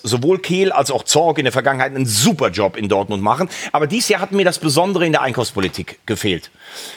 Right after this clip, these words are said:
Und ich glaube, du hättest ein bisschen mehr, äh, Leute reinbringen müssen, die Bock da drauf haben,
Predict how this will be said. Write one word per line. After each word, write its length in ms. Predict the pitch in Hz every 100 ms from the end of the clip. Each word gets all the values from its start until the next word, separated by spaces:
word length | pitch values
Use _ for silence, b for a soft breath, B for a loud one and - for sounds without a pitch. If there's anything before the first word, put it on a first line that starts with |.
| B
Und 180 | 139 143
ich 200 | 147 -
glaube, 460 | 151 147 233 240 233
du 120 | 180
hättest 260 | 175 190
ein 120 | 170 139
bisschen 380 | 220 - 190
mehr, 360 | 180 175 180 - -
äh, 80 | 147
Leute 420 | 147 151 170 151
reinbringen 540 | 139 160 - 151 151
müssen, 260 | 147 - 143
die 120 | 123
Bock 400 | 117 - 170 -
da 100 | 156
drauf 380 | 143 135 143 139
haben, 280 | 139 135